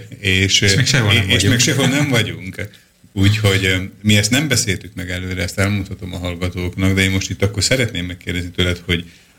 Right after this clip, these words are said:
Speaker 1: hogy akkor csináljunk egy folytatását ennek a beszélgetésnek, mert ezt itt nem lehet félbehagyni.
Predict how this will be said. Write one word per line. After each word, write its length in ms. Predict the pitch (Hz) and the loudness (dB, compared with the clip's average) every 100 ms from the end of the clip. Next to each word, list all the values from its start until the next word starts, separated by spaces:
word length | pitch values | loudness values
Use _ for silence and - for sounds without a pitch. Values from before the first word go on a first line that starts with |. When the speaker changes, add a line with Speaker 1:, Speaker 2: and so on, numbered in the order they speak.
| _ | _
Speaker 1:
hogy 100 | 98 | 0
akkor 200 | 95 107 | 2 2
csináljunk 420 | 143 139 101 90 | 4 2 0 -2
egy 100 | 85 | -6
folytatását 720 | 98 87 - 92 90 - 92 92 | -2 -2 -2 -6 -4 -2 -4 -6
ennek 280 | 92 98 | -10 -8
a 40 | 90 | -4
beszélgetésnek, 1160 | 85 - 87 82 82 - 85 - 87 87 101 104 107 - - _ - | 0 0 -2 -8 -12 -8 -8 -6 -4 -4 0 2 0 -4 -18 _ 0
mert 600 | 92 87 85 87 85 - | 2 2 2 -2 0 0
ezt 200 | 104 - | 2 0
itt 80 | |
nem 160 | 107 110 | 2 2
lehet 180 | 101 92 | 2 0
félbehagyni. 920 | 95 87 85 80 87 - - - 113 | -2 -2 -2 -8 -12 -14 -4 0 0